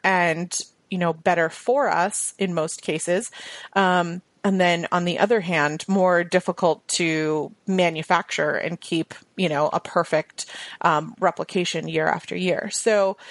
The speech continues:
um, I thought it was just fascinating. Like, I posted a video, I think, like, a week and a half ago on my YouTube channel, which is weird to say. I know you have one. I don't know if you're active on it, but I'm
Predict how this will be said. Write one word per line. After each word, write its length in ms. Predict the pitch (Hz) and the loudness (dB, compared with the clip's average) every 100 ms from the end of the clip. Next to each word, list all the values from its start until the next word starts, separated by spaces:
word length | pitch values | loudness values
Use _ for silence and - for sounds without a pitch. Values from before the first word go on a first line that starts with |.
| - - - - _ - | -20 -20 -20 -20 _ 0
um, 500 | 214 196 185 175 170 _ _ _ _ - - _ _ - - | 2 4 2 -2 -8 _ _ _ _ -12 -12 _ _ -14 -6
I 60 | |
thought 180 | - 277 | 0 2
it 60 | 302 | 2
was 120 | 233 | 0
just 280 | 269 247 - | -2 -4 -4
fascinating. 580 | 214 - 233 240 233 | -2 0 2 2 4
Like, 340 | 226 196 - - - | 2 0 -2 -10 0
I 380 | 208 196 190 - | 2 2 0 -4
posted 520 | - 247 247 277 247 - | -4 -2 0 0 0 2
a 480 | 196 185 180 175 170 | 2 4 2 0 -2
video, 560 | 170 214 196 185 175 160 | 0 0 2 2 2 0
I 60 | 170 | -2
think, 240 | 180 170 | -4 -2
like, 260 | 175 165 - - - | -2 -2 -10 -10 -2
a 60 | |
week 200 | 202 208 | 0 0
and 80 | 190 | 0
a 40 | 185 | 0
half 220 | 165 - | 0 0
ago 400 | 175 165 160 - | 0 2 2 0
on 500 | - 165 160 156 170 175 | 0 2 0 -2 -6 -8
my 560 | 196 185 170 160 160 165 _ _ _ _ - | 0 2 2 0 -4 -6 _ _ _ _ -6
YouTube 420 | 185 214 180 160 | -2 -2 -2 -2
channel, 360 | - 156 165 | 0 2 2
which 160 | 160 - | 0 0
is 160 | - - | -2 -2
weird 160 | 156 | -2
to 60 | 156 | -2
say. 260 | - 135 - | 0 0 2
I 80 | |
know 120 | 196 185 | 2 2
you 200 | 170 165 | 0 -2
have 220 | 165 156 | -2 0
one. 240 | 170 175 - - - | 0 -2 -6 -16 -2
I 80 | 185 | 0
don't 120 | 175 | 0
know 80 | 185 | -2
if 100 | - | 0
you're 160 | 165 | 0
active 300 | 143 - 170 | 0 -2 -2
on 100 | 175 | -2
it, 140 | 175 160 | -2 -2
but 80 | |
I'm 180 | 160 160 | -2 -4